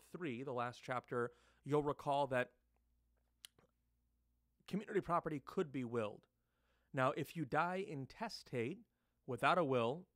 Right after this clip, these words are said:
your half of your community property in California will go to the spouse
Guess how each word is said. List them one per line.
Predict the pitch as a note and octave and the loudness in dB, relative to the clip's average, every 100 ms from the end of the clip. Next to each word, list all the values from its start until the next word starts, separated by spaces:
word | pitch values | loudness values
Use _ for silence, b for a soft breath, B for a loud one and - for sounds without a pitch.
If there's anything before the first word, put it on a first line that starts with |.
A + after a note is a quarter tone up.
| _ | _
your | - C#3 D3 | -2 2 4
half | C3 D#3 E3+ | 4 0 -2
of | D#3+ | -6
your | D3+ | -4
community | C#3+ - D3 C#3+ | -4 -4 -4 -2
property | C3+ C3 B2 C3+ B2+ - | 0 0 0 -2 -4 -4
in | A#2+ | -8
California | C3+ C#3 C3 D3 C#3 C#3+ | -2 -2 -2 -4 -4 0
will | B2 | 0
go | A#2 A#2 | 0 -2
to | |
the | A2 | -2
spouse | G#2 - G2+ E2+ - | -8 -8 -8 -8 -12